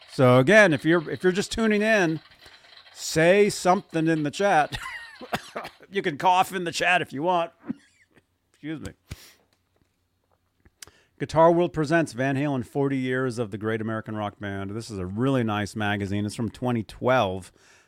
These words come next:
special collector's issue. It even says right there, look at that. I'm giving this away. Giving this away today. Look at this.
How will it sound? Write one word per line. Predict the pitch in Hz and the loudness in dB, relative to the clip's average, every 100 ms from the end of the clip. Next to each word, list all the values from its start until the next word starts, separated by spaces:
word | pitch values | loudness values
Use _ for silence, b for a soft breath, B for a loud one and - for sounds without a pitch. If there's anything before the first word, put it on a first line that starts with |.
| - | -20
special | - 139 127 127 | -6 -4 -4 -6
collector's | - - 110 117 151 - 95 85 - | -6 -4 0 0 0 -2 -4 -4 -12
issue. | - 143 160 110 87 | -8 -6 -6 -8 -8
It | 90 | -8
even | 110 107 | -8 -10
says | - 123 110 | -6 -4 -4
right | 101 101 - | -6 -8 -8
there, | 120 107 90 | -8 -8 -10
look | 95 | -14
at | 101 | -16
that. | - 104 87 _ _ _ _ _ _ _ _ _ _ _ _ _ _ _ _ _ _ _ 120 | -12 -10 -10 _ _ _ _ _ _ _ _ _ _ _ _ _ _ _ _ _ _ _ -6
I'm | 113 | -4
giving | 95 147 139 | -2 0 0
this | 120 104 | -2 -4
away. | 95 82 76 - _ _ _ _ _ _ _ _ _ _ _ _ _ _ _ _ | -10 -12 -14 -20 _ _ _ _ _ _ _ _ _ _ _ _ _ _ _ _
Giving | - 123 123 | -6 -4 -2
this | 104 92 | -4 -6
away | 95 85 80 | -10 -10 -12
today. | - 82 80 80 | -14 -16 -14 -16
Look | 101 90 | -18 -20
at | - | -20
this. | - - | -20 -20